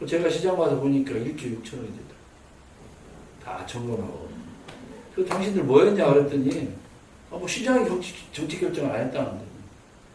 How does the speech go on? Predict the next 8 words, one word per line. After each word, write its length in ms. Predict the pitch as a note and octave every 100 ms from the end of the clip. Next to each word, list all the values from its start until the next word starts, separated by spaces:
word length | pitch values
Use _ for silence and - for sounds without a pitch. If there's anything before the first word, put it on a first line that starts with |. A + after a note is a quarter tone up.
| - - - - - -
유일하게 520 | E3 G#3 G3 E3+ D#3
한 220 | C#3+ G3+
게 400 | G3+ E3 B2+ - - -
가선, 480 | - C3 D#3+ F3+ E3+
무가선 560 | C#3+ C#3+ C3 A#2+ G2+ G2+ - - - - - A#3
혼용으로 460 | A#3+ A#3+ A3 F#3
하겠다는 480 | C#3+ C3 B2 A2+ G2+
거. 120 | F#2+